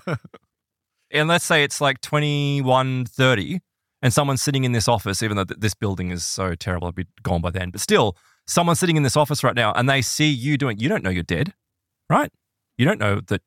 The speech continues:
Speaker 2: you're just going about your duties. You're just going about your daily life. But it's like,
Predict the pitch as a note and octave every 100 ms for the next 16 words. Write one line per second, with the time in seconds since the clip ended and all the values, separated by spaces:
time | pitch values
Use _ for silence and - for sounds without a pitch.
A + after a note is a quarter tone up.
0 | - C3 - C3+ C3+ C3 C3 - C3+ C3+
1 | A2+ E3 - G2 A2+ A#2 - A2+ A#2+ A2+
2 | A2 G2 G2+ A2+ A2 G2 F3+ E3 B2 -
3 | _ _ _ _ _ _ - C3 B2+ _
4 | _ _ _ _ - B2 - B2+ A#2+